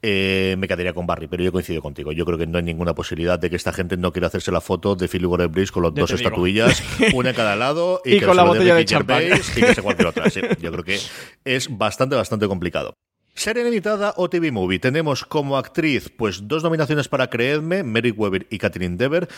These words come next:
Speaker 1: una nominación para The Actor Joy King, eh, Helen Mirren por Catalina la Grande y Michelle Williams por Fosse Verdon.
Speaker 2: Pues ojalá Michelle Williams, que la adoro sobre todas las cosas en general y en Fosse Verdon como Gwen Verdon en particular, su papel es espectacular,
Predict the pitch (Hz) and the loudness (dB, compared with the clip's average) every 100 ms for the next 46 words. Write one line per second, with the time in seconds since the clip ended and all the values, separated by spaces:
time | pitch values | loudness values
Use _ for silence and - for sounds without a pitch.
0 | - - 160 165 143 131 107 123 113 107 | -14 -4 0 0 0 0 0 0 0 0
1 | 101 101 - 95 98 90 - 180 208 - | 2 0 0 0 0 0 -2 -2 -2 -8
2 | - - _ 131 127 123 120 120 120 120 | -18 -20 _ -2 0 2 2 2 2 0
3 | - 170 196 180 123 92 90 87 92 107 | -2 -2 -2 0 0 0 -2 -2 -2 0
4 | 117 113 110 135 147 180 - 147 147 131 | 0 0 0 -2 0 -2 0 -2 0 0
5 | 143 123 143 156 - - 143 - - 80 | 0 0 0 0 -2 -2 -2 -4 -4 -6
6 | 65 67 - _ _ _ _ _ _ - | -6 -8 -12 _ _ _ _ _ _ -2
7 | 180 170 151 180 220 196 170 160 180 240 | 0 2 4 6 6 4 4 4 6 4
8 | 262 - 175 160 165 175 170 156 156 156 | 2 -2 4 4 4 2 0 0 2 4
9 | 147 165 151 - - 190 151 160 160 160 | 2 0 -2 -2 0 0 2 4 4 4
10 | 160 160 151 147 147 147 147 143 160 170 | 2 0 2 2 2 2 0 2 2 4
11 | 156 156 151 151 147 143 151 147 151 147 | 4 4 0 0 2 2 2 2 2 2
12 | 147 143 139 139 - - 151 156 135 127 | 0 -2 -2 -4 -4 -2 0 0 -2 -4
13 | - 151 151 131 135 - 135 135 131 139 | 0 2 2 0 -4 -4 -4 -4 0 0
14 | 160 | 0